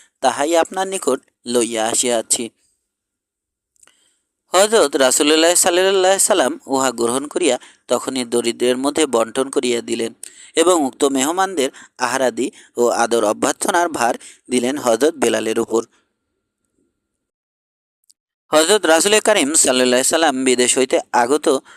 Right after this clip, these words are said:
কোনো সম্ভ্রান্ত মেহমানকে যদি কোনো উপহার দেওয়ার ইচ্ছা করিতেন, তবে তাহাকে কি ধরনের দ্রব্য উপহার দেওয়া শোভনীয়, তাহা নির্বাচন করিবার ভার অর্পণ করিতেন হযরত বেলালের উপর। আর হযরত বেলাল রাদিয়াল্লাহু আনহু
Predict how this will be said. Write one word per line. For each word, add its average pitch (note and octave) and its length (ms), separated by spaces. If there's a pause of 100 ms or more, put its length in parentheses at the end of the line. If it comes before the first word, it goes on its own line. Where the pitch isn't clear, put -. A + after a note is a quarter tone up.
(160)
কোনো B2 240
সম্ভ্রান্ত C3+ 500
মেহমানকে D#3 600
যদি A#2+ 320
কোনো B2 260 (300)
উপহার F3 440
দেওয়ার B2 260
ইচ্ছা B2+ 340
করিতেন, F#3+ 400 (360)
তবে A#2 220
তাহাকে C3 460 (280)
কি B2+ 120
ধরনের B2 500
দ্রব্য A#2 320
উপহার C3 500
দেওয়া D#3+ 280 (220)
শোভনীয়, B2 480 (300)
তাহা A#2+ 220
নির্বাচন A#2 500
করিবার A#2+ 380
ভার B2 200 (280)
অর্পণ B2 380
করিতেন E3+ 420
হযরত C3 380
বেলালের A2+ 440
উপর। A2+ 240 (440)
আর A#2 240
হযরত A2+ 280
বেলাল A#2 440
রাদিয়াল্লাহু A#2 640
আনহু E3 340